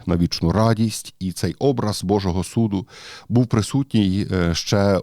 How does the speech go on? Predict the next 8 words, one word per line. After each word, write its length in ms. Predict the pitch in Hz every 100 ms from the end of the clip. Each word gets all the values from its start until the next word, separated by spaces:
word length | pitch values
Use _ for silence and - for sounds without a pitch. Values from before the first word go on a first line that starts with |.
| -
у 120 | 127
євреїв, 760 | 107 98 110 131 135 131 131
потім 360 | - 92 - 80
пізніше 460 | 85 85 85 -
в 40 | 80
християнстві. 840 | - - 98 101 110 113 - 104 - - - - - - - -
М, 440 | - 92 92 92 92
і, 440 | - 131 135 131